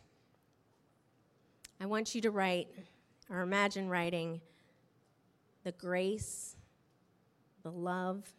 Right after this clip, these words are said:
and the mercy that Jesus has given you. Each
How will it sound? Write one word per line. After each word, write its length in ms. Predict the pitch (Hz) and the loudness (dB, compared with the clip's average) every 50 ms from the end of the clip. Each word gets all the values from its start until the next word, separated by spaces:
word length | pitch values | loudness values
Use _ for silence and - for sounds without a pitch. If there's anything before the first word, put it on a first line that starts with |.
| - - - - _ _ _ _ _ _ _ _ _ - - _ _ | -20 -20 -20 -20 _ _ _ _ _ _ _ _ _ -20 -20 _ _
and 160 | - 175 175 | -4 -2 0
the 40 | 165 | 0
mercy 440 | 170 175 175 180 185 185 - 202 185 | 2 2 2 2 2 0 -2 -4 -2
that 180 | 175 151 - 185 | -2 -4 -6 -6
Jesus 440 | - 180 180 165 170 175 170 - | -8 -8 -8 -8 -8 -10 -12 -12
has 100 | - 170 | -14 -14
given 320 | - - 147 - - - 76 | -12 -12 -12 -12 -12 -14 -14
you. 140 | 76 82 - 139 - _ _ _ _ _ _ _ _ _ _ _ _ _ _ _ _ _ _ _ _ _ _ | -14 -14 -16 -18 -20 _ _ _ _ _ _ _ _ _ _ _ _ _ _ _ _ _ _ _ _ _ _
Each 300 | - 208 214 220 - - | -4 -2 -2 -2 -2 -4